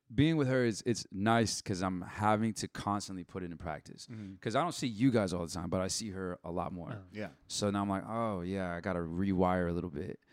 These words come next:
Speaker 1: 'Cause I haven't been in a relationship in, like, fuck, since, like, twenty eighteen,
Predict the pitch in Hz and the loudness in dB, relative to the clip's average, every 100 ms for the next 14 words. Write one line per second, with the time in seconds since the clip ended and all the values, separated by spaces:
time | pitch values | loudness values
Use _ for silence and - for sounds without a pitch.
0 | _ 113 131 175 165 123 107 95 95 90 | _ 0 2 2 4 2 2 0 0 -2
1 | - 92 _ _ _ _ - 104 64 _ | -4 -6 _ _ _ _ -20 -20 -20 _
2 | _ - 98 - - _ _ _ _ - | _ -18 -16 -16 -20 _ _ _ _ -18
3 | 90 87 - 95 98 92 92 - 92 101 | -18 -16 -14 -10 -6 -4 -6 -2 -2 0
4 | 120 131 | -2 -4